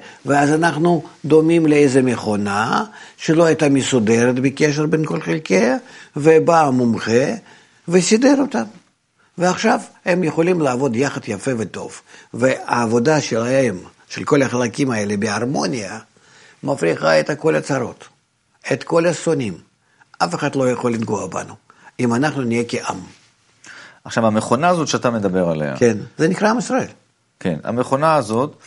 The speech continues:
Speaker 2: היא בעצם שולטת על מה שאנשים חושבים, מה שאנשים בעצם מרגישים אחד כלפי השני. וחוכמת הקבלה היא מה, יודעת לשלוט על המכונה הזאת?
Speaker 1: כן,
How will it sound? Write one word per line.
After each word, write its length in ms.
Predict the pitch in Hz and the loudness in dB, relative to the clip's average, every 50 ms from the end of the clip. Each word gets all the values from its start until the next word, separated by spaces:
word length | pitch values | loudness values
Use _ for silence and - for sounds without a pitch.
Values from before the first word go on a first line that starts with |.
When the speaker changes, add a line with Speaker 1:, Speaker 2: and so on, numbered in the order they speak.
| - - - - - - - - _ _ _ _ _ _ _ _ - - - _ _ _ _ _ _ _ | -20 -20 -20 -20 -20 -20 -20 -20 _ _ _ _ _ _ _ _ -20 -20 -20 _ _ _ _ _ _ _
Speaker 2:
היא 260 | 107 107 143 165 165 | -6 -4 -4 -2 0
בעצם 520 | 147 139 - 143 160 - - 156 - - - - _ _ - _ _ | 0 0 0 0 -2 -2 -4 -6 -6 -6 -12 -18 _ _ -20 _ _
שולטת 680 | - - - - 120 113 113 131 147 143 143 120 117 - | -10 -8 -4 -2 -2 0 2 0 0 0 -4 -8 -8 -6
על 100 | 101 110 | -6 -2
מה 140 | 113 120 | -2 -2
שאנשים 460 | 117 - 123 110 104 - - - 113 104 | -2 -2 -4 -6 -4 -6 -8 -8 -8 -10
חושבים, 540 | - - 95 90 87 85 82 95 101 95 | -6 -6 -6 -6 -6 -6 -6 -6 -6 -4
מה 80 | 95 98 | -6 -6
שאנשים 360 | 98 107 98 98 - - 113 | -6 -8 -10 -10 -10 -10 -10
בעצם 220 | 113 113 - - 123 | -10 -10 -10 -8 -8
מרגישים 440 | 123 117 113 104 - - 127 113 | -6 -8 -6 -8 -8 -8 -8 -8
אחד 220 | 104 110 - 82 - | -8 -8 -8 -10 -10
כלפי 300 | - 85 78 - - 78 | -10 -10 -10 -8 -8 -10
השני. 320 | 71 - - 65 65 67 - - 62 69 | -10 -10 -12 -14 -14 -14 -14 -14 -14 -10
וחוכמת 480 | 85 92 - 90 80 87 104 117 113 120 | -10 -8 -8 -8 -6 -2 -2 0 0 0
הקבלה 380 | 107 113 104 98 107 107 113 | -2 -2 -2 -2 0 0 0
היא 260 | 110 - 110 117 104 98 | -2 -2 -2 -4 -4 -2
מה, 160 | 104 104 98 | -2 -2 0
יודעת 380 | 98 98 95 - 90 90 - | 0 0 0 0 -2 -2 -4
לשלוט 400 | 90 87 - - 110 127 131 131 | -8 -6 -4 -2 0 0 0 0
על 80 | 143 143 | -2 -2
המכונה 460 | 143 139 139 - - 147 147 151 151 | -2 -4 -6 -8 -8 -8 -6 -6 -8
הזאת? 320 | 156 147 151 147 139 - - | -8 -8 -10 -12 -14 -16 -2
Speaker 1:
כן, 200 | - 135 143 190 | 0 2 2 2